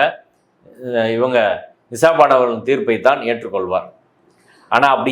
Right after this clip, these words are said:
இல்லைன்னு வைங்க, அது சிக்கலுக்குள்ள தான் போகும். இது எப்படி நடக்கும்னு நம்மளுக்கு தெரியாது. போர்ட்ஃபோலியோ அலோகேஷன்ல ஏகப்பட்ட பாலிடிக்ஸ் இருக்கு, எந்த ஜட்ஜுக்கு எதை போடணுன்றதுல பல சிக்கல் இருக்கு. அது நீதிபதிகளுக்குள்ளே ஏராளமான பிரச்சனை, அதுக்கு எந்த முறையும் கிடையாது, அப்படிதான் இருக்கு.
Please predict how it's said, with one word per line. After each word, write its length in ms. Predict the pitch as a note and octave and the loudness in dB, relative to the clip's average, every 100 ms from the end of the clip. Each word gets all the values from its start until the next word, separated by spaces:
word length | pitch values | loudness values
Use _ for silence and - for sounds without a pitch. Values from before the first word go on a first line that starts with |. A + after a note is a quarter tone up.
| C#3 | -2
இல்லைன்னு 380 | E3 F3+ F3+ D#3 | 2 2 2 0
வைங்க, 240 | B2 A#2+ B2+ - - _ - | 0 0 0 -2 -10 _ -4
அது 140 | C3 | -4
சிக்கலுக்குள்ள 500 | C3 B2+ D3+ C3 B2+ | -4 -2 0 2 2
தான் 200 | C3+ B2+ | 0 2
போகும். 480 | B2 A#2+ G#2+ F#2 - - | 0 0 -4 -8 -12 -10
இது 140 | B2+ | 0
எப்படி 260 | C#3 C#3 F#3 | 0 2 2
நடக்கும்னு 460 | C#3 C#3 C#3+ D#3 B2+ | 2 2 0 -4 -4
நம்மளுக்கு 280 | A2 G2 B2 | -6 -4 0
தெரியாது. 260 | C3 A#2+ A2 | 2 2 0
போர்ட்ஃபோலியோ 520 | C#3 D3+ B2+ C3+ A#2+ | 0 0 0 2 4
அலோகேஷன்ல 520 | B2+ C3 B2 A#2+ A#2 | 4 2 -2 -4 -4
ஏகப்பட்ட 500 | C3 A#2 C3 C3 A2+ - | 0 2 2 0 -6 0
பாலிடிக்ஸ் 460 | B2+ C#3+ C3+ - A2+ | 2 2 -2 -10 -10
இருக்கு, 240 | F2+ G2 | -10 -8
எந்த 180 | A#2 C#3+ | -4 -2
ஜட்ஜுக்கு 380 | B2 A2 A2+ A#2 | -2 -4 -2 0
எதை 80 | A#2+ | 0
போடணுன்றதுல 640 | A#2 A2+ A2 G#2+ B2+ - | -2 -6 -6 -4 -2 0
பல 200 | B2+ C#3 | 2 2
சிக்கல் 360 | C3 B2 D3+ A#2+ | 0 -4 -4 -4
இருக்கு. 420 | G#2+ F#2 G2+ G2+ | -8 -8 -12 -10
அது 180 | - B2+ | -4 -2
நீதிபதிகளுக்குள்ளே 720 | C#3 D#3 D3 C#3 A#2+ A2+ C#3+ D#3+ - | -2 -2 -2 -2 -2 -2 -4 -4 -4
ஏராளமான 500 | A2+ C3 B2+ A#2+ A2+ | 0 2 2 0 -4
பிரச்சனை, 420 | A#2+ A2+ C#3+ F3+ - _ | -4 -6 -8 -12 -14 _
அதுக்கு 260 | - B2+ B2 | -2 0 0
எந்த 240 | C#3 D#3 | 0 0
முறையும் 380 | D3+ C#3 D#3+ D#3+ | 0 2 2 2
கிடையாது, 340 | A#2+ C3 B2 G#2 | 0 2 2 0
அப்படிதான் 360 | G#2 A#2 B2+ G#2+ | -4 0 0 0
இருக்கு. 180 | - | -4